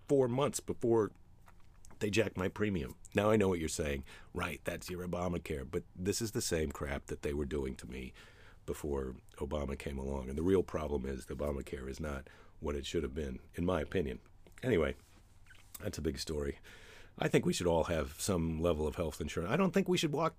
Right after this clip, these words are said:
be walking past people who are sick in the street asking for cake and just turn our backs on them. I mean, we don't have to give them cake,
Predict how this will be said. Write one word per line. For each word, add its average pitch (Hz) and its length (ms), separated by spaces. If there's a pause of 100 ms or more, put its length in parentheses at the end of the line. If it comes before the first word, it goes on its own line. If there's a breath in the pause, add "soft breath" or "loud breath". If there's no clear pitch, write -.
be 143 120
walking 147 380
past 165 360
people 92 300
who 92 120
are 87 80
sick - 420
in 92 120
the 87 80
street - 480
asking 90 380
for 85 120
cake 98 400
and 76 100
just - 280
turn 101 180
our 85 120
backs 85 420
on 76 160
them. 73 180
I 87 40
mean, 104 220
we 117 160
don't 117 200
have 104 120
to 87 60
give 85 140
them 67 180
cake, - 380